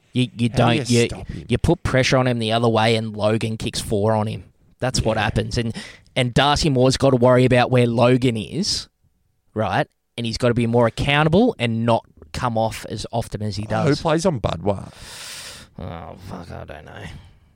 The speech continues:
Speaker 2: Fucking Truck Maynard?
Speaker 1: <laughs> Yeah, probably.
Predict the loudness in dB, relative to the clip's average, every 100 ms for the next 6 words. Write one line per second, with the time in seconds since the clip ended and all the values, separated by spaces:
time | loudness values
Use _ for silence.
0 | _ _ -14 -12 -12 -10 -4 -4 -4 -6
1 | -4 -4 -4 -6 -10 _ -4 -4 -4 -16
2 | -20 -18 -4 -2 2 2 4 4 2